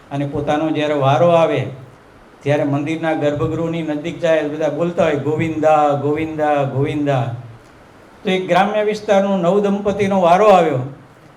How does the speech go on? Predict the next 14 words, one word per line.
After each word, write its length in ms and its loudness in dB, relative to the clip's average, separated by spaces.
અને 720 -2
બધા 240 2
ગોવિંદા 460 0
બોલતા 340 2
હતા 200 4
એટલે 220 2
બહેન 360 2
માટે 260 2
પ્રશ્ન 460 -4
થયો 440 0
કે 60 -10
બોલું 380 2
કે 80 0
નહીં, 280 2